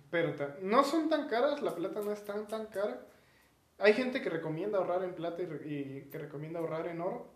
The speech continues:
porque finalmente no es tanto por el hecho de que sean de plata o de oro, sino que como es una moneda hecha por una entidad oficial,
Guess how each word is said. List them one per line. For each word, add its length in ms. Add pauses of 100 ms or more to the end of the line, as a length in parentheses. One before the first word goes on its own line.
porque 220
finalmente 840 (580)
no 260
es 120
tanto 320
por 120
el 100
hecho 220
de 100
que 120
sean 180
de 80
plata 300
o 40
de 80
oro, 220
sino 280
que 140
como 260
es 120
una 160
moneda 480
hecha 180
por 160
una 160
entidad 260
oficial, 540